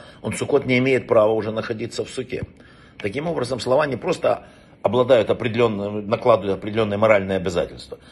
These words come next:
но заставляют человека хранить данное им слово и обладают огромной силой, способной менять саму реальность. При этом клятва оказывает воздействие и на того, кто говорит, и на окружающих. Вот, например, по еврейскому закону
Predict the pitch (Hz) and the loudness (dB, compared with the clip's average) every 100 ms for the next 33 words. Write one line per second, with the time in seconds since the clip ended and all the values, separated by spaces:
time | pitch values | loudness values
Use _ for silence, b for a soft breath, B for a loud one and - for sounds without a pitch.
0 | B 101 101 123 127 131 156 123 143 127 | B -10 -4 -2 -2 0 0 0 -2 -2
1 | - 127 139 113 117 113 107 98 - - | -2 -2 0 0 0 0 -2 -6 -8 -6
2 | - 95 - - - B B B B B | -6 -8 -12 -20 -20 B B B B B
3 | B - 101 113 113 117 113 123 147 139 | B -14 -8 -6 -2 0 2 4 4 4
4 | 131 147 147 143 - 165 143 - 107 - | 2 2 2 -2 -2 -2 -2 -2 -4 -2
5 | 117 120 123 123 - 117 123 110 80 73 | -2 -2 -2 -2 -2 0 2 2 2 -2
6 | - - 120 123 117 151 180 135 113 123 | -14 -8 -8 -6 -2 2 2 2 2 2
7 | 123 117 117 113 131 - 117 - B B | 0 -2 -4 -2 -4 0 -2 -4 B B
8 | B - 170 151 156 147 117 131 127 131 | B 0 2 4 4 2 0 -2 2 0
9 | 127 127 123 113 113 85 82 - - - | 0 0 0 0 -2 -2 -4 -6 -8 -14
10 | 90 95 104 120 131 107 - - 127 131 | -12 -8 -8 -2 0 0 -4 -2 2 2
11 | 131 131 - 110 110 120 175 175 117 | 2 -2 -2 -4 -2 -4 -2 -4 -6